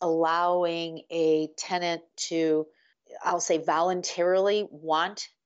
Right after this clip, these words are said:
to, you know, rent is one of the few things that doesn't appear by default on a credit bureau. So if you go to this Rent Reporters and you say, "I want my rent to appear,"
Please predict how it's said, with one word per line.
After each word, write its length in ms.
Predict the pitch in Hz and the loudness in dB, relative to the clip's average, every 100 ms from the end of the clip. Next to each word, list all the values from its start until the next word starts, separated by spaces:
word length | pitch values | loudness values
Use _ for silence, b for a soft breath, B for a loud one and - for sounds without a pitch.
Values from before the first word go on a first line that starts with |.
| - | -12
to, 480 | - 196 196 202 202 196 b b b | -4 -2 0 0 -4 -8 b b b
you 100 | 190 | -6
know, 300 | 185 170 165 - | 0 2 2 -2
rent 380 | 180 185 208 | -2 -2 0
is 100 | 202 | -4
one 160 | 180 180 | -4 -4
of 100 | 170 | -2
the 80 | 160 | -2
few 220 | - 196 | -2 -6
things 320 | 185 175 170 | -4 -8 -4
that 220 | 165 156 | -2 0
doesn't 320 | 160 160 165 165 | 0 0 0 -6
appear 360 | 160 - 185 | -8 -4 -2
by 240 | 160 151 151 | 0 0 -2
default 500 | 156 - 156 156 - | -4 -2 0 -2 -4
on 80 | 151 | -10
a 80 | 143 | -8
credit 300 | - 160 175 | -4 -2 -2
bureau. 400 | 196 196 202 202 b b b b _ | -2 2 2 0 b b b b _
So 360 | - 190 175 | 0 2 4
if 180 | 156 165 | 2 -4
you 80 | 175 | -6
go 300 | 156 165 170 | -2 0 0
to 180 | 170 170 | -2 -6
this 240 | 165 - | -6 -4
Rent 200 | 165 156 | -4 -6
Reporters 720 | 156 160 - 170 165 160 156 | -6 -10 -4 0 2 2 0
and 160 | 151 156 | -4 -10
you 100 | 151 | -10
say, 240 | - 156 - | -6 -6 -4
"I 120 | 139 | -6
want 400 | 135 147 170 185 | -4 0 0 -2
my 120 | 185 | -2
rent 280 | 180 175 170 | -2 -2 -4
to 160 | - 175 | -4 -4
appear," 460 | 170 180 170 165 | -2 0 2 0